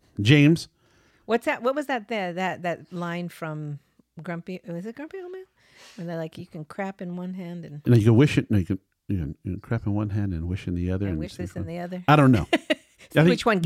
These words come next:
Speaker 2: gets
Speaker 1: we're
Speaker 2: filled
Speaker 1: halfway
Speaker 2: first.
Speaker 1: right. <laughs> But James, listen,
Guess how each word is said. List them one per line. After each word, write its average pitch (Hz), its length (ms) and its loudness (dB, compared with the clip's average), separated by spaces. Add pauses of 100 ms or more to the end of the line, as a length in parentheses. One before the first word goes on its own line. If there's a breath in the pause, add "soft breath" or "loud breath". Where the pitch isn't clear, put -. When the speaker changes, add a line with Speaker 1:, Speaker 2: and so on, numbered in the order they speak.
Speaker 2:
gets 180 80 0
Speaker 1:
we're 240 100 6
Speaker 2:
filled 170 120 4
Speaker 1:
halfway 117 220 4
Speaker 2:
first. 73 320 -2
Speaker 1:
right. - 280 -2
<laughs> - 380 0 (1400 loud breath)
But 160 140 6
James, 170 360 8
listen, 147 320 6